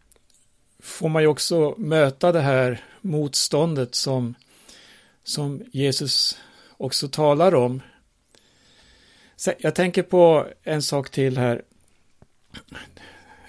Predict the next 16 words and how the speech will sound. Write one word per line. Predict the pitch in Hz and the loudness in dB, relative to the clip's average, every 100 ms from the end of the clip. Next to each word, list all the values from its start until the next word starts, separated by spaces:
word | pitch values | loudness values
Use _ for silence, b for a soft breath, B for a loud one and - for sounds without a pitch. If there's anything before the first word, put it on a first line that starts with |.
| 208 | -10
Eh, | 139 131 123 b b b _ b b b b b | -4 -2 -4 b b b _ b b b b b
det | - | -10
står | 135 151 | -4 0
om | 143 139 | 0 -2
Satan, | - 156 135 - 143 135 127 b b b | 2 4 4 2 0 0 -4 b b b
att | - | -10
han | 147 139 | -6 -2
såg | - - - - 170 151 139 | -2 0 2 4 4 4 2
Satan | - 160 135 - 131 | 2 4 4 4 -6
falla | 123 147 135 131 | -2 0 2 2
ner | 127 135 131 - | 2 2 0 -6
från | - 135 | -8 -6
himlen | 135 170 151 127 127 165 135 123 | -4 -2 -2 -2 0 0 0 -4
som | - 127 | -4 -2
en | 127 | -2
blixt. | 123 123 - - - | -2 -4 -2 -6 -6